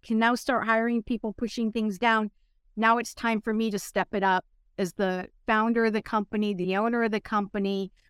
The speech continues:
What's the direction that we're gonna go in for the next five years?" Um, does that seem right to you of when you'd be reaching out to another professional to, you know, 'cause now you've got a bit of a budget,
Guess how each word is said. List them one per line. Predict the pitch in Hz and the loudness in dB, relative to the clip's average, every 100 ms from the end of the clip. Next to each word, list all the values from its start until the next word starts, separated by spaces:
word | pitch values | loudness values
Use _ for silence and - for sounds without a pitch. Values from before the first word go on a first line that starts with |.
| _ | _
What's | - 208 - | -2 -2 -2
the | 226 | -4
direction | 196 208 202 - 214 | 0 4 2 2 -2
that | 190 | -2
we're | 196 | -2
gonna | 190 202 | 0 0
go | 190 202 196 | 0 0 0
in | 190 | -4
for | - | -4
the | 180 | -4
next | 180 190 - - | -2 -2 -4 -10
five | - 156 - - | -4 -4 -4 -6
years?" | 139 - - - - _ _ _ | -6 -8 -14 -18 -20 _ _ _
Um, | 196 196 190 180 180 _ _ _ - | 0 2 2 0 -4 _ _ _ -6
does | 226 | -2
that | 254 254 | 2 0
seem | - 370 294 | 0 0 2
right | 254 247 - | 2 0 -2
to | - 226 | -6 -2
you | 240 262 | 0 0
of | 202 | 0
when | 220 220 | 0 0
you'd | 233 196 | 0 -2
be | 202 | -2
reaching | 196 214 - 214 | -2 -4 -2 0
out | 202 - | 0 -2
to | 208 | -4
another | 202 202 196 | -2 0 -2
professional | - 175 - 175 - 254 285 339 | -6 -8 -4 -6 -2 2 2 2
to, | - 208 185 - | -2 -4 -4 -2
you | 220 | 0
know, | 196 | 0
'cause | 185 208 | -2 0
now | 233 269 | 2 2
you've | 277 - | 0 0
got | 247 220 | -2 0
a | |
bit | 214 226 | 0 0
of | 294 | 0
a | |
budget, | 240 226 208 240 | 0 -2 -2 -4